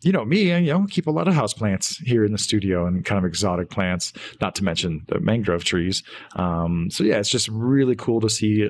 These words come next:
some organic crossover, right? We didn't ask these people specifically to spice up our show. They just participated. And so there was one,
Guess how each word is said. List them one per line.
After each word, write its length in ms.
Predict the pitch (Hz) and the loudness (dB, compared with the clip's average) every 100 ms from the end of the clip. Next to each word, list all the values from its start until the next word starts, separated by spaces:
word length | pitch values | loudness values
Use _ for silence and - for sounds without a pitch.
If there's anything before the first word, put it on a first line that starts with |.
| - | -2
some 400 | - 107 104 95 - - - | -2 0 0 -2 -6 -18 -2
organic 720 | 135 107 120 113 165 196 - - _ _ - | -2 2 0 2 2 0 -6 -14 _ _ -6
crossover, 760 | 151 160 - 180 185 208 190 - _ _ | -2 0 2 2 4 2 0 -6 _ _
right? 240 | 151 180 | 0 2
We 160 | 135 160 | 4 4
didn't 320 | 180 123 113 - | 2 -2 -6 -6
ask 240 | 110 95 - | -4 -2 -4
these 140 | 98 | -6
people 580 | - 110 110 104 101 92 | -4 -4 -2 -2 0 0
specifically 880 | - 127 - - 127 123 107 104 98 | -2 -4 -2 -2 0 -2 -2 -2 -2
to 100 | 98 | -2
spice 420 | - - 98 95 | -4 -2 -2 -2
up 140 | 98 | -2
our 120 | 90 87 | 0 0
show. 420 | - 92 120 139 - - - | 0 0 0 -2 -6 -14 -6
They 120 | 104 107 | -2 0
just 300 | 120 - - | 0 -2 -4
participated. 920 | 104 127 123 - 104 101 104 127 143 - - - | -2 0 -2 0 0 2 0 0 -4 -8 -16 -8
And 200 | - 90 | -4 -2
so 160 | - 95 | 0 0
there 200 | 92 92 | 0 0
was 220 | 90 - | -2 -2
one, 680 | 98 117 123 131 131 131 | 0 2 2 2 2 0